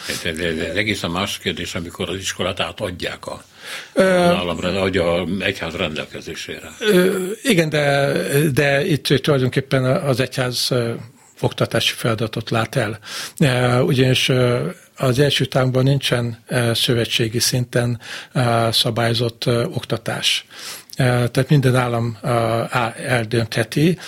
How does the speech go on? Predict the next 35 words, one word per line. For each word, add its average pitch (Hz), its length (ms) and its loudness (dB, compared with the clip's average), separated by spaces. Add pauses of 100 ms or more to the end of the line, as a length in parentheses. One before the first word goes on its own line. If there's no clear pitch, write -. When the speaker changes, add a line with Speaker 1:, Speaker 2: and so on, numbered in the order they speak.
(300)
Speaker 2:
Ö, 165 120 6
hogyha 135 300 0
egy 131 100 0
tagállam 127 380 2
úgy 127 140 4
dönt, 117 260 0
hogy, 120 280 -2
ö, 117 340 2 (120)
hogy 117 180 0
iskolákat 120 560 -2
ad 113 140 -4
át, 139 320 0
ö, 170 140 0 (220)
oktatási 123 540 -2
funkcióra, 120 640 0
mert 120 240 0
az 117 120 0
egyház 117 480 0
úgy 127 160 -2
gondolja, 113 560 0 (360)
ö, 120 180 4
jobban 120 360 2
tudja 123 280 2
ellátni, 123 640 2
fizetni 120 540 0
a, 117 420 2
az 117 280 -2
alkalmazottakat, 117 960 -4
ö, 113 200 2 (380)
ö, 127 140 2
magasabb 117 500 0
színvonalon 117 560 0
tudja 113 580 2 (140)
mondjuk 113 340 -4
a, 107 300 0